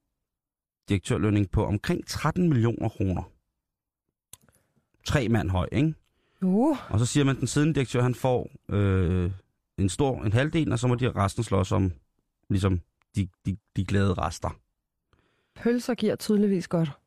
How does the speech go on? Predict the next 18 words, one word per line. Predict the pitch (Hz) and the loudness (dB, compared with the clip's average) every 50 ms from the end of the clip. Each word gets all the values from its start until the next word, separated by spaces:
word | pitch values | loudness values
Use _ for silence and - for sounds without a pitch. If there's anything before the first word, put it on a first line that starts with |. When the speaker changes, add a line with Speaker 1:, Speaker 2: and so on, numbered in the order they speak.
| _ | _
Speaker 1:
Så | - - - 123 117 113 113 95 62 | -6 -2 0 2 2 2 2 0 -2
sådan | - - 151 147 139 143 | -4 -2 -2 0 0 0
som | - 151 135 | 0 0 2
man | 123 117 110 110 110 | 2 2 2 2 2
kan | - - 123 113 107 104 101 98 90 - | 0 0 0 2 4 4 2 2 0 0
regne | 101 98 98 101 | 0 0 2 2
det | 92 92 | 0 0
ud, | - 117 123 110 65 | 0 0 0 0 -2
så | - - - 131 123 120 95 - - | -4 -4 -2 -2 0 0 -2 -4 -6
vil | - 80 90 98 101 117 113 107 | -8 -6 -4 0 2 2 2 4
det | 101 110 | 4 2
jo | 104 | 2
så | 98 - 123 | 2 2 0
være | 107 107 107 107 110 | 0 2 2 2 0
sådan, | - 117 107 92 110 113 - | 0 0 0 0 0 0 0
at | - 95 98 - | 0 -2 -2 0
de | - 117 | 0 0
her | 110 110 117 110 90 | 2 2 2 2 0